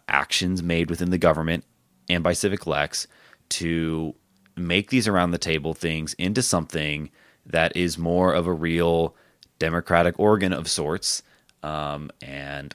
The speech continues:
for this reason, I have to applaud the effort being made. Um, because, and let me say this, Kay says that, he says there's advantages and disadvantages to this, which I think is a true statement. Everyone else that will bring up this point is just like, "That's bad.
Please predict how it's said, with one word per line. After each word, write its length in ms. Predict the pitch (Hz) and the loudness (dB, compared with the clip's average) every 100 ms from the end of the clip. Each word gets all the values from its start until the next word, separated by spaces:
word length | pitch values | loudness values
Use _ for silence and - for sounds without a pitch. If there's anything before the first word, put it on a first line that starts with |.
| - | -16
for 260 | - 87 | -6 -4
this 340 | 78 92 117 - | 0 2 2 2
reason, 360 | 113 117 107 | 2 2 2
I 80 | 87 | 2
have 240 | 85 90 - | 2 0 0
to 120 | 92 | -2
applaud 480 | 82 98 95 87 78 | 2 8 10 8 6
the 180 | 85 82 | 2 2
effort 420 | 87 80 73 - | 2 0 -8 -6
being 220 | 82 78 | -6 -4
made. 360 | 78 71 60 - _ - - _ - | -4 -6 -10 -16 _ -20 -20 _ -10
Um, 540 | 80 82 80 80 80 - _ - | -6 -2 -2 -4 -8 -14 _ -10
because, 640 | 90 82 87 82 82 - - _ _ _ _ _ _ _ _ _ _ - - | -8 -4 0 2 2 -2 -12 _ _ _ _ _ _ _ _ _ _ -20 -8
and 100 | 117 | 0
let 40 | 120 | 2
me 60 | 117 | 4
say 120 | 107 | 4
this, 140 | 76 - - _ | 2 -10 -20 _
Kay 220 | - - 208 | -2 2 4
says 240 | 185 151 | 4 6
that, 380 | 127 113 107 _ - | 6 6 4 _ -6
he 180 | 107 | -2
says 240 | 123 131 92 | 4 6 6
there's 320 | 92 82 - - | 2 0 -4 -8
advantages 540 | 104 139 135 131 123 | 0 0 2 0 0
and 100 | 98 | 0
disadvantages 800 | 92 85 76 67 - - 52 - | -2 -2 -6 -8 -10 -12 -12 -10
to 120 | - | -10
this, 260 | - - - - | -10 -12 -14 -12
which 160 | 73 76 | -8 -6
I 60 | |
think 220 | - 80 87 | -4 -2 -2
is 180 | 82 - _ _ _ _ _ - | -2 -6 _ _ _ _ _ -8
a 60 | 80 | -6
true 200 | - 82 | -2 -2
statement. 500 | - 76 71 73 - - - _ 107 | -2 -2 -2 -6 -10 -18 -20 _ 0
Everyone 360 | 117 160 151 | 2 4 4
else 220 | 104 117 | 4 4
that 120 | - 104 | 4 4
will 120 | 98 | 4
bring 220 | 95 98 | 4 4
up 100 | 95 | 2
this 140 | 95 | 0
point 420 | - - 92 95 - | -2 -2 0 0 -2
is 120 | 87 | -2
just 180 | 87 - | -2 -2
like, 200 | 71 - | -4 0
"That's 200 | 87 - | 0 2
bad. 420 | 78 82 71 | 4 4 2